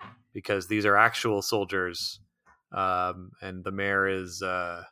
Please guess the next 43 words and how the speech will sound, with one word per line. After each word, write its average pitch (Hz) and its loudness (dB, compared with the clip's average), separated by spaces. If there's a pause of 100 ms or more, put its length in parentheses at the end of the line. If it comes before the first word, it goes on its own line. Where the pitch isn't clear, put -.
(1040)
is, 92 -10
has 104 -2
set - 0
this 110 -2
up. 110 6
Or, 175 10
you 165 8
know, 143 8
maybe 139 6
they're 123 10
a 113 10
foreign 117 6
power. 107 8
I 117 8
know 143 8
that 143 6
we 131 6
eventually 120 4
learn 110 6
that 104 0
Cinder 113 4
is, 95 0
is 92 -10
their 95 0
leader, 104 6
so 98 2
the 101 0
involvement 107 2
of 101 -2
the - -4
Chandrian 101 0
is 90 -6
interesting. 98 -4 (1400)
I 151 8
think 185 6
it 180 8
is, 160 6
it 156 4
is 175 6
in 196 2
our 214 10
mandate 170 8 (100)
to 131 2